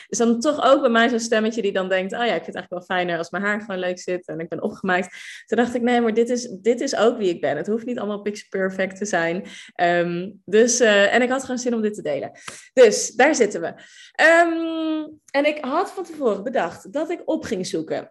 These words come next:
over welke podcast ik het ging hebben. Want ik heb een podcast gedeeld.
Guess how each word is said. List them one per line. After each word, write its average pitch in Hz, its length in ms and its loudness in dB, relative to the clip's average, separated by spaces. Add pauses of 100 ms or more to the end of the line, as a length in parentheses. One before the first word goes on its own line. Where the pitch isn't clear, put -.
over 269 340 -2
welke 302 260 -4
podcast 285 440 -8
ik 247 80 -6
het 226 120 -4
ging 220 160 -6
hebben. 220 240 0
Want 226 260 -4
ik 254 140 -4
heb 277 520 -4
een 233 200 -4
podcast 247 500 -6
gedeeld. 208 840 0